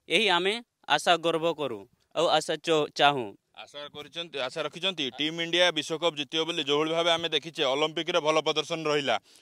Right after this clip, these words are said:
Speaker 2: କମନୱେଲ୍ଥ ଗେମ୍‌ରେ ବି ଭଲ ପ୍ରଦର୍ଶନ ରହିଲା, ତେଣୁ ହୋମ୍ ଗ୍ରାଉଣ୍ଡରେ ଖେଳାଯାଉଛି, ବିଶ୍ୱକପ୍‌ରେ ଭଲ ପ୍ରଦର୍ଶନ ରହିବ?
Speaker 1: ହଁ ସାର୍, ଏ ପାକା ରହିବ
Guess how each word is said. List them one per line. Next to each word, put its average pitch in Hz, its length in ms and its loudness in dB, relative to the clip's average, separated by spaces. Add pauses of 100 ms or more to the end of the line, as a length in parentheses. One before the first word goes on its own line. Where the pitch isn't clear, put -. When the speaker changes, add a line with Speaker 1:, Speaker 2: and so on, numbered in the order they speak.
(120)
Speaker 2:
କମନୱେଲ୍ଥ 170 460 0
ଗେମ୍‌ରେ 175 300 -2
ବି 175 60 -4
ଭଲ 160 200 0
ପ୍ରଦର୍ଶନ 156 400 -4
ରହିଲା, 135 300 0 (380)
ତେଣୁ 160 100 -4
ହୋମ୍ 160 220 0
ଗ୍ରାଉଣ୍ଡରେ 190 320 2
ଖେଳାଯାଉଛି, 180 460 0
ବିଶ୍ୱକପ୍‌ରେ 180 540 -4
ଭଲ 175 180 2
ପ୍ରଦର୍ଶନ 175 420 -4
ରହିବ? 180 240 2 (640)
Speaker 1:
ହଁ 135 120 2
ସାର୍, 139 260 -4 (280)
ଏ 151 120 0 (380)
ପାକା 151 320 2
ରହିବ 180 220 2